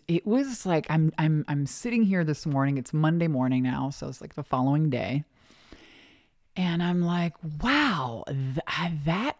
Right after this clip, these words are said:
all happened." You know, and it happened so organically.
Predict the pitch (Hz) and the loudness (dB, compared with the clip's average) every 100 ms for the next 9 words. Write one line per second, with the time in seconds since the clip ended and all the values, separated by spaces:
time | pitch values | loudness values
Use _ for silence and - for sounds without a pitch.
0 | - 160 190 202 - - 139 - 101 - | -8 -4 -4 -4 -6 -8 -8 -6 -6 -8
1 | - - - _ _ _ _ _ _ _ | -8 -10 -14 _ _ _ _ _ _ _
2 | _ _ _ _ _ - 147 135 147 160 | _ _ _ _ _ -4 0 0 0 -2
3 | 160 151 185 214 233 208 190 - - 175 | -2 -4 -6 -4 0 0 0 -4 0 2
4 | 170 - 139 120 - 123 143 139 - - | 2 0 -6 -6 -4 -2 0 -2 -6 -14
5 | - 143 | -12 -14